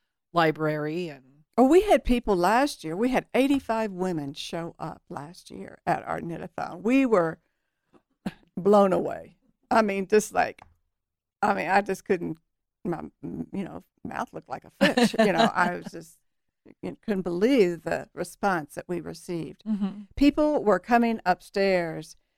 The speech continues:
Speaker 2: and coming into our room and asking what we were doing.
Speaker 1: Mm-hmm.
Speaker 2: And so you're exactly right.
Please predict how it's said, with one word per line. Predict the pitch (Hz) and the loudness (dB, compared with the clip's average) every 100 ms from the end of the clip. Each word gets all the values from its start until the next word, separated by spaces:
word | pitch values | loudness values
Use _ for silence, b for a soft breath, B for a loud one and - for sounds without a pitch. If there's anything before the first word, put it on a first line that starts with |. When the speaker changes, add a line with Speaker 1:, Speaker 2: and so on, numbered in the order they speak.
| _ _ | _ _
Speaker 2:
and | 180 175 | -4 0
coming | 220 202 185 | 0 -2 -4
into | 202 208 214 | -8 -6 0
our | 190 175 | 2 2
room | 180 185 175 165 156 - | 2 0 0 -2 -4 -8
and | 180 - | -8 -6
asking | 156 165 - 160 165 | -8 -8 -10 -10 -10
what | 175 - | -12 -12
we | - - | -14 -14
were | - | -14
doing. | 160 143 - - | -12 -12 -12 -2
Speaker 1:
Mm-hmm. | 214 190 175 185 _ _ _ - | -2 0 -4 -12 _ _ _ 0
Speaker 2:
And | 202 196 | 0 4
so | 202 | 6
you're | 196 196 180 | 6 6 4
exactly | 180 175 175 - 180 | 4 2 2 -2 -6
right. | 170 151 135 | -4 -6 -8